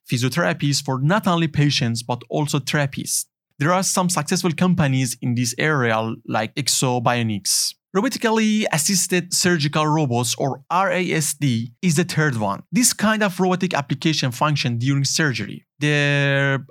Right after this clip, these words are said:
R A S D assists surgeons to perform quick and right. Robots help surgeons to find the correct location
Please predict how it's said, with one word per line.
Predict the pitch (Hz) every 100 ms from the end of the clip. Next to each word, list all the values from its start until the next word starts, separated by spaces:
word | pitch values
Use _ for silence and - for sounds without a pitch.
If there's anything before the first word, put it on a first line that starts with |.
| -
R | 180
A | 196
S | 196 -
D | 180
assists | 175 147 175 147 -
surgeons | - 180 165 127 127 131 -
to | 127 120 123 120
perform | 160 175 175 160
quick | 151 160 143
and | 123
right. | 127 120 101 - - - 175
Robots | 214 190 185
help | 165 156
surgeons | - 180 175 131 135 135
to | - 127 123 120
find | - 151 160 160
the |
correct | 143 - 156 160 151
location | 123 135 127 - 110